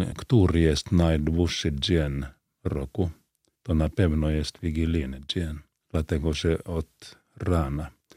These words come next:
czekają, czekają, czekają. Taki długi dzień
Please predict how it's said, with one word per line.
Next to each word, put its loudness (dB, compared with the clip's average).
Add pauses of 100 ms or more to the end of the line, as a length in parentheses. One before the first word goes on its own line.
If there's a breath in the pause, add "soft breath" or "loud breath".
(400 soft breath)
czekają, 0
czekają, -2
czekają. -2
Taki 4
długi 8
dzień 0